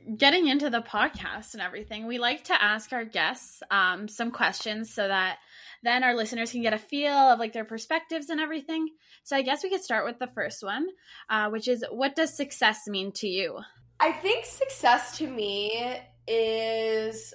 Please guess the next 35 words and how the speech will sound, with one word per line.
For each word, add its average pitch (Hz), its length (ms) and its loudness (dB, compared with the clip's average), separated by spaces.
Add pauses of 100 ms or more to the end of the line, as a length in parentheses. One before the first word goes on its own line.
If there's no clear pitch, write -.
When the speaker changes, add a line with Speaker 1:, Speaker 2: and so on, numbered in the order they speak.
Speaker 2:
I 254 140 8
think 349 160 -2
maybe 320 240 0
a 311 40 -2
few 277 160 -8
years 202 320 -2
ago 233 360 6
it 196 40 -4
would 214 140 -2
have 196 80 -8
been 214 200 -4
more 190 680 -2 (260)
kind 208 220 -4
of 202 100 -2
defined, 196 480 -2
like, 190 340 -6
career 196 440 -2
orient-, 294 420 -4 (160)
by 214 200 4
my 196 160 -2
career. 196 720 -2 (320)
But 233 180 -2
now 220 380 2
I 370 80 2
think 453 240 -4
it's - 260 -6
more 233 220 -4
so 247 340 -2
of, 233 140 -8
like, 180 380 -2 (920)
I 240 180 4
would 285 100 -2
equate 311 300 -4
it 262 160 -2
more 214 240 -4